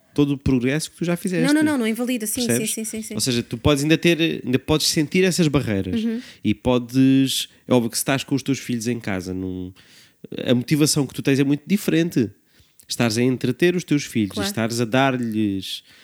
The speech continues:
Speaker 1: a, a, a ocupá-los, a mostrar-te a eles, é uma coisa que te dá infinitamente mais prazer do que estar a fazer isso para um conjunto de amigos ou de estranhos ou num palco, obviamente.
Speaker 2: Sim.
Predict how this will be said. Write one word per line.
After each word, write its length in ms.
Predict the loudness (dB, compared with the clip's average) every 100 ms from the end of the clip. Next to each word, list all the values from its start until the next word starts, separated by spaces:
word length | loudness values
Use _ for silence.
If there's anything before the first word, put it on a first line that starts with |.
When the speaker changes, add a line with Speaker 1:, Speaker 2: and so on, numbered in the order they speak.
| -20 _
Speaker 1:
a, 1040 | -2 0 0 -2 -6 -8 -8 -8 -8 -8 -4
a, 20 |
a 60 |
ocupá-los, 760 | -4 -6 -2 2 4 4 2 0
a 200 | 0 2
mostrar-te 680 | 2 0 0 0 0 -4 -2
a 40 |
eles, 640 | 0 0 0 -2 -4 -6 -10 -18 -20 _ _ _ _ -10
é 60 |
uma 80 | -10 -8
coisa 220 | -10 -10
que 60 |
te 60 | -14 -2
dá 240 | 0 2
infinitamente 680 | 0 0 0 2 2 2 2
mais 160 | 0 0
prazer 540 | 0 2 4 4 2
do 160 | 0 -4
que 80 |
estar 260 | -4 -2 0
a 60 | 0
fazer 260 | 2 2
isso 160 | 0 0
para 120 | 0
um 100 | 0
conjunto 400 | 0 0 0 2
de 80 | 2
amigos 340 | 2 0 0
ou 80 | -2
de 80 | -2
estranhos 460 | -2 0 0 -2
ou 80 | -2
num 140 | 0 0
palco, 520 | 0 -2 -4 -10 -10
obviamente. 580 | -10 -10 -4 -2 0
Speaker 2:
Sim. 40 | -2